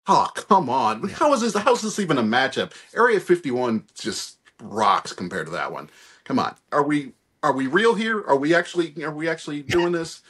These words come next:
Speaker 2: <laughs>
Speaker 1: Area fifty-one didn't even take, put their A team out. They let the guy on the bench walk out and take care of Flight three seventy. They're just like, "Nah,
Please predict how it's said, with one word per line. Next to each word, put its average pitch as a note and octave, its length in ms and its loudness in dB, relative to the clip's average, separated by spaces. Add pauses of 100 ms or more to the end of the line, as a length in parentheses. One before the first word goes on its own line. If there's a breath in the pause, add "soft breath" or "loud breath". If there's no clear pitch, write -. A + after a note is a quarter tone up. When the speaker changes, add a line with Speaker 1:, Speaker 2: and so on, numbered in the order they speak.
(100)
Speaker 2:
<laughs> - 200 -18
Speaker 1:
Area - 220 4
fifty-one F3+ 440 4
didn't D#3 200 -2
even C3 240 -2
take, C3+ 360 -2
put D3 140 -2
their A#2+ 200 2
A C3 180 0
team A#2+ 240 -2
out. F2+ 160 -4
They C#3+ 80 0
let D#3+ 200 2
the D3 80 -2
guy C3+ 200 4
on A#2+ 100 0
the G#2 80 -4
bench A#2 340 -2
walk G2+ 240 -4
out F2 140 -8
and G#2 80 -14
take F#2+ 180 -8
care G2 180 -6
of F2 60 -10
Flight F#2 260 -10
three F#2 140 -14
seventy. F2+ 360 -12
They're - 120 -14
just G2+ 120 -12
like, F2 120 -8
"Nah, - 220 -12